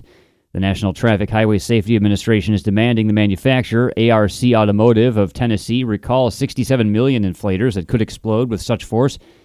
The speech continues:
as to blow apart a metal canister and expel shrapnel. But the company is refusing to do so, setting up a possible court fight.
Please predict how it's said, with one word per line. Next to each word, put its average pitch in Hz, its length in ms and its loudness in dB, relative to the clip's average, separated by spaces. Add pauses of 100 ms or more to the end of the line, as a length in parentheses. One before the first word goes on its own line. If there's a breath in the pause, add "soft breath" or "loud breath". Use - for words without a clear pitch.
(120)
as - 120 -6
to 196 100 -4
blow 156 240 2
apart 120 320 0
a - 20 0
metal 113 240 0
canister 123 520 -2
and 107 80 2
expel 107 420 0
shrapnel. 110 520 0 (560 soft breath)
But 104 180 2
the 95 120 -6
company 110 500 2
is 101 140 0
refusing 107 380 2
to 98 80 2
do 131 160 2
so, 98 280 0
setting 98 300 0
up 90 60 -2
a 90 40 -6
possible 101 380 -4
court 107 260 -2
fight. 78 300 -10